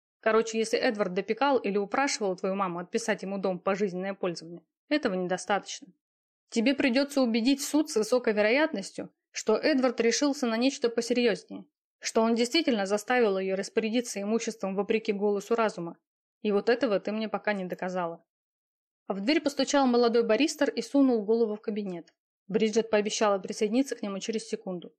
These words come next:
"Ну, значит, что, Сьюзан?" подытожила она, вставая. "Я тебе советую забыть о злоупотреблении влиянием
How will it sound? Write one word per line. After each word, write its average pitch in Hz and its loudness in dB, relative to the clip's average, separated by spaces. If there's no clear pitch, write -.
"Ну, 233 4
значит, 226 2
что, - 2
Сьюзан?" 175 -6
подытожила 190 -2
она, 185 -6
вставая. 180 -6
"Я 226 4
тебе 233 2
советую 233 4
забыть 233 2
о 185 -6
злоупотреблении 202 -2
влиянием 190 0